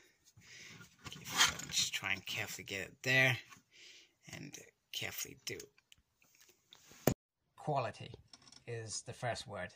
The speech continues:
that you can spin this around and show the Autobot, uh, symbol as well as the Decepticon symbol, because, um,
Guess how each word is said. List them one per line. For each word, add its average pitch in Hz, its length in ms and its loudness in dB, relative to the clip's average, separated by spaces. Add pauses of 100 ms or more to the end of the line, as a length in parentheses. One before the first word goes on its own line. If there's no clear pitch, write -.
(120)
that 101 240 -2
you 120 140 -6
can 110 160 -10
spin 165 320 0
this 156 200 0
around 117 440 -2 (380)
and 117 160 -8
show 123 220 -2
the 113 180 -8
Autobot, 92 560 -2 (240)
uh, 92 400 -6 (220)
symbol 135 560 0
as 101 140 -10
well 117 140 -2
as 110 100 -8
the - 100 -12
Decepticon - 760 -6
symbol, - 360 -8
because, - 480 -8
um, 95 180 -4